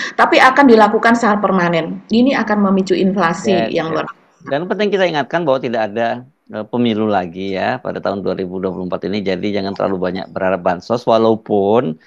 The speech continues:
Speaker 2: masih ada pilkada ya, pilkada serentak, dan ada,
Speaker 1: Mm-hmm.
Speaker 2: masih ada keluarganya Pak Jokowi, menantunya, orang-orang dekatnya, bahkan mungkin na-, jangan-jangan anaknya juga ikut pilkada
Speaker 1: Mm-hmm.
Speaker 2: gitu. Dan
Speaker 1: Mm-hmm.
Speaker 2: ada kabarnya kemarin sih, eh, soal bansos ini katanya mau diperpanjang sampai akhir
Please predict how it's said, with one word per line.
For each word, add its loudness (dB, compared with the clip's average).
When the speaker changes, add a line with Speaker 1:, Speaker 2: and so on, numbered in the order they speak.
Speaker 2:
masih 0
ada 2
pilkada 0
ya, 0
pilkada -6
serentak, -2
dan -2
ada, 0
Speaker 1:
Mm-hmm. -2
Speaker 2:
masih -6
ada 0
keluarganya -4
Pak -6
Jokowi, -6
menantunya, -4
orang-orang -4
dekatnya, -4
bahkan -2
mungkin -2
na-, -4
jangan-jangan -4
anaknya -8
juga -4
ikut -4
pilkada 0
Speaker 1:
Mm-hmm. -4
Speaker 2:
gitu. -4
Dan 0
Speaker 1:
Mm-hmm. -4
Speaker 2:
ada 2
kabarnya 0
kemarin -6
sih, -10
eh, 0
soal 0
bansos -4
ini -10
katanya -4
mau -4
diperpanjang -4
sampai -2
akhir -6